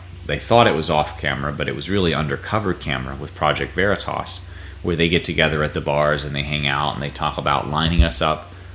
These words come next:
along the beaches or on the wall and shooting us, throwing us in a gulag or prison camp,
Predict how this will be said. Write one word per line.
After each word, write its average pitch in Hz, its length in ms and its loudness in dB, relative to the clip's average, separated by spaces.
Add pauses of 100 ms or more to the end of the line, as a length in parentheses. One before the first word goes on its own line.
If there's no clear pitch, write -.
(100)
along 76 400 0
the 76 80 -2
beaches 80 480 2
or 71 160 0
on 82 220 0
the 87 80 2
wall 78 460 2
and 65 140 -6
shooting 92 440 0
us, - 420 -2 (300)
throwing 92 280 4
us 90 160 2
in 95 80 2
a 87 80 2
gulag 76 760 2
or 67 160 -2
prison 80 420 -4
camp, 65 340 -6